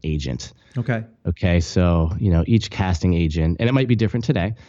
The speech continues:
Speaker 2: Mm-hmm.
Speaker 1: uh, each casting agent maybe had five contestants
Speaker 2: Okay.
Speaker 1: or ten, con-, some number of contestants. And, uh, we had regular calls, uh, with the casting agent, you know,
Speaker 2: Okay.
Speaker 1: so let's say for two weeks or three weeks,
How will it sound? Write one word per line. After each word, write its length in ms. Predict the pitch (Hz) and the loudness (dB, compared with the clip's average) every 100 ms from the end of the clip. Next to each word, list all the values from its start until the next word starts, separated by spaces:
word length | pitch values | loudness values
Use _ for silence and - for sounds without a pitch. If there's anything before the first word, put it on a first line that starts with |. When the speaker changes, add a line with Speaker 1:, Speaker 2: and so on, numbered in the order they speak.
| 127 | -6
Speaker 2:
Mm-hmm. 300 | 120 131 95 | -6 -6 -4
Speaker 1:
uh, 220 | 90 85 95 | -2 -2 -2
each 180 | 113 | -4
casting 420 | - 107 92 101 90 | -2 -4 -2 -2 -2
agent 360 | 95 87 92 | -2 -2 -2
maybe 260 | 92 90 87 | 0 -2 0
had 360 | 82 85 82 - | 0 0 -2 -6
five 460 | _ 92 85 85 | _ -2 0 -2
contestants 840 | - 85 - 87 - 110 - - - - | -2 -4 -4 -4 -2 -4 -4 -12 -16 -8
Speaker 2:
Okay. 300 | 120 117 110 | -6 -4 -4
Speaker 1:
or 160 | 87 80 | -2 -4
ten, 300 | - 92 87 | -4 -2 -2
con-, 140 | 101 | -2
some 260 | - 127 117 | -2 4 6
number 260 | 101 98 95 | 6 4 0
of 120 | 85 | -2
contestants. 640 | 90 90 90 143 80 - - - - - _ - | -2 -2 -2 -2 -4 -6 -20 -20 -20 -20 _ -4
And, 260 | 95 92 | 0 2
uh, 80 | 90 | 2
we 100 | 95 | 2
had 120 | 101 95 | 2 2
regular 500 | 101 110 110 107 98 | 0 0 2 0 -2
calls, 800 | - 104 95 87 85 - - _ - | -4 -2 0 0 0 -4 -14 _ -4
uh, 380 | 85 82 82 - | 0 2 0 0
with 260 | 92 87 - | 4 4 4
the 80 | |
casting 400 | 87 87 80 82 | 0 0 0 0
agent, 360 | 76 73 71 - _ | 0 -2 -6 -10 _
you 120 | 98 | -2
know, 100 | 82 | 0
Speaker 2:
Okay. 100 | 82 | 0
Speaker 1:
so 140 | 107 87 | 0 2
let's 220 | 87 - | 0 -2
say 340 | - 87 85 82 | -2 2 2 2
for 140 | 90 | -2
two 260 | 82 131 113 | 2 6 6
weeks 520 | 101 95 - - - _ _ - | 6 2 -4 -12 -16 _ _ -10
or 60 | |
three 240 | 76 - 113 | -4 4 4
weeks, 520 | 104 95 98 - - | 6 4 0 -8 -16